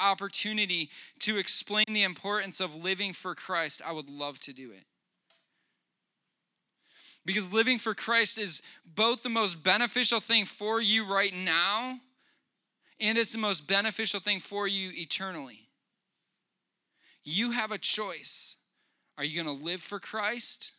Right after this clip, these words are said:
or are you gonna live for yourself? Some of you guys have already made the choice, "I'm gonna live for Christ."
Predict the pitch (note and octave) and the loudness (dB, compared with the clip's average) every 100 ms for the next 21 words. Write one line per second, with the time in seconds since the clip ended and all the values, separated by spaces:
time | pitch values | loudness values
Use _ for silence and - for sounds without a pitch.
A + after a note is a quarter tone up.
0 | _ _ _ _ _ _ _ - D#3+ D#3 | _ _ _ _ _ _ _ -8 -6 -4
1 | D3 C3+ D3+ D3+ - D3+ B2 - D3 F2+ | -6 -8 -10 -12 -10 -10 -6 -4 -4 -8
2 | C#2 - - _ _ _ _ _ _ _ | -12 -20 -20 _ _ _ _ _ _ _
3 | _ _ _ _ _ _ _ _ - - | _ _ _ _ _ _ _ _ -2 0
4 | B3 A#3+ A3 G3+ F#3 F#3 G3+ F#3+ G3+ G3+ | 0 0 0 2 2 2 0 0 -2 -2
5 | G3 F#3+ F3 - G#3 F3 F3+ F3+ F3 D#3 | -2 -2 0 -2 0 -2 -4 -6 -8 -6
6 | F3 E3 E3+ C#3+ F3+ D#3+ B2+ - - - | -6 -6 -10 -10 -6 -6 -4 -6 -6 -8